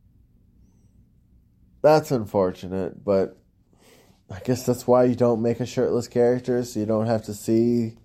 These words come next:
the poor abs design. I don't think they were ex-, wanting anyone to make that kind of a character, which is unfortunate, because it's got a lot of big,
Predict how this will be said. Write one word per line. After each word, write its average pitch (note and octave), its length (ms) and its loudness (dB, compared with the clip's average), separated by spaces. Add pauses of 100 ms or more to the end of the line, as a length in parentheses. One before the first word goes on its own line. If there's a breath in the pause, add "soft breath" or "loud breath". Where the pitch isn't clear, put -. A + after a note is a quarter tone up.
(680 soft breath)
the G#2+ 140 -4
poor A#2 420 4
abs B2 760 2 (640)
design. A#2 800 0 (1120 soft breath)
I - 60 -4
don't G#2 160 2
think G#2 180 -2
they G#2+ 140 2
were G#2 260 2
ex-, G2+ 220 -10 (120)
wanting G2 600 -2
anyone F#2 480 -2
to F#2+ 80 -6
make F2 300 -6
that E2 180 -2
kind F2 180 -4
of E2 80 -4
a D#2+ 60 -8
character, E2+ 720 -2
which F#2 280 -10
is F#2 100 -8
unfortunate, G2 760 -2 (400 soft breath)
because C#3 300 4
it's F3 160 0
got F#3+ 200 8
a E3+ 40 6
lot D#3 260 6
of G#2+ 140 0
big, A#2+ 300 0